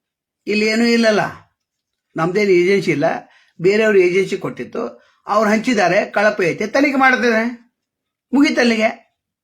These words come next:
ಮತ್ತೆ ಎಲ್ಲ ಡಿ ಡಿಗಳು, ಡೆಪ್ಯೂಟಿ ಡೈರೆಕ್ಟರ್ಗಳು, ಮಹಿಳಾ ಮತ್ತು ಮಕ್ಕಳ ಕಲ್ಯಾಣ ಇಲಾಖೆಯವರು ತಮ್ಗೆ ಯಾರು ಬೇಕು, ತಮ್ಗೆ ಯಾರು ಹತ್ತಿರ ಇದ್ದಾರೆ ಅವ್ರನ್ನ ತಂದು ಕೊಡಿಸಿದ್ದಾರೆ. ಮತ್ತಿನ್ನೇನು ಬೇಕಿಲ್ಲಿ?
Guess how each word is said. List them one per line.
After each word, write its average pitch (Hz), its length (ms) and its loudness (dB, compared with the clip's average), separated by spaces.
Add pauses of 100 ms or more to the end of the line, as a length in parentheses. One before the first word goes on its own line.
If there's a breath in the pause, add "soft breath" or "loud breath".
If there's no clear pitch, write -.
(840)
ಮತ್ತೆ 196 160 -4
ಎಲ್ಲ 208 140 2 (120)
ಡಿ 226 80 2
ಡಿಗಳು, 226 320 4 (540)
ಡೆಪ್ಯೂಟಿ 143 360 -6
ಡೈರೆಕ್ಟರ್ಗಳು, 214 480 0 (500)
ಮಹಿಳಾ 160 180 0
ಮತ್ತು 190 240 -4
ಮಕ್ಕಳ 196 240 -4 (100)
ಕಲ್ಯಾಣ 196 220 -2
ಇಲಾಖೆಯವರು 196 360 -8 (640)
ತಮ್ಗೆ 180 240 0
ಯಾರು 196 380 0
ಬೇಕು, 196 260 -2 (160)
ತಮ್ಗೆ 175 240 -4
ಯಾರು 165 320 -4
ಹತ್ತಿರ 180 400 -2
ಇದ್ದಾರೆ 160 240 0 (480 loud breath)
ಅವ್ರನ್ನ 240 300 2
ತಂದು 277 200 0
ಕೊಡಿಸಿದ್ದಾರೆ. 254 380 0 (1200)
ಮತ್ತಿನ್ನೇನು 240 500 2
ಬೇಕಿಲ್ಲಿ? 175 300 -2